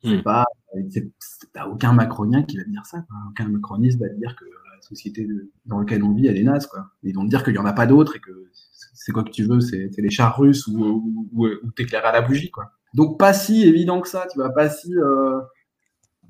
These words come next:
Speaker 1: tu vois, l'attitude de Guillaume Meurice, euh, qui, qui va dire, ah, Houellebecq, de toute façon, c'est un facho, c'est pas si facile que ça, tu vois, c'est pas si évident que ça.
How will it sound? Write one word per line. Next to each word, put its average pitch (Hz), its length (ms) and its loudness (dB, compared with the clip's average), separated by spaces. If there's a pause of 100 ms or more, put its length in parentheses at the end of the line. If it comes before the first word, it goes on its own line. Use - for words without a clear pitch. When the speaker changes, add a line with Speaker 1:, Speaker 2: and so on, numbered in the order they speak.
(360)
Speaker 1:
tu - 80 -10
vois, 151 80 4
l'attitude 131 420 0
de 139 40 -4
Guillaume 135 360 8
Meurice, 156 500 4
euh, 117 560 -2
qui, 113 380 -10
qui 117 160 -10
va 117 140 -4
dire, 123 200 -4
ah, 160 120 -2
Houellebecq, 165 380 0
de 147 60 -10
toute 123 100 -16
façon, 143 280 -8
c'est 123 120 -10
un 117 100 -6
facho, 175 720 -4
c'est 110 180 -8
pas 151 260 -4
si 147 220 -8
facile 135 460 -8
que 131 140 -8
ça, 123 320 -12
tu - 80 -20
vois, 113 100 -16 (100)
c'est 196 120 -16
pas 123 160 -8
si 139 340 -4
évident 120 360 -2
que 120 120 -8
ça. 110 80 -18